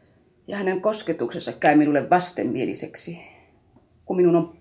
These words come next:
pakko niellä jokainen terävä sana, joka voisi häntä haavoittaa. Hän on tehnyt minusta lehmän, joka kantaa joka vuosi, niin että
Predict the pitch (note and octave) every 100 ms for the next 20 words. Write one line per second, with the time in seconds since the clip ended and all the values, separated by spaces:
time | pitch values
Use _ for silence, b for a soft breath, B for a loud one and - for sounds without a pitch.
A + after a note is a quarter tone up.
0 | - F#3+ - D3 D3 C#3+ C#3 C#3+ F3 A#2+
1 | B2+ C3 B2 G3 D#3 B2+ B2 C#3+ C3 B2
2 | B2+ C3 C#3 D3 B2+ C#3+ C#3 D3+ C3 A#2
3 | - - D3+ b b b b b b _
4 | _ _ _ _ _ _ _ _ - C4
5 | - _ _ _ - C#4+ B3 B3 B3 B3+
6 | B3 B3 - C4 B3+ C#3+ C3 C3 D#3 -
7 | _ _ - - D#3 D#3+ C#3+ C#3+ C3+ C#3
8 | D3 C3+ C3+ A2+ G2+ - - _ _ _
9 | _ _ _ _ _ - F3+ E3+ - D#3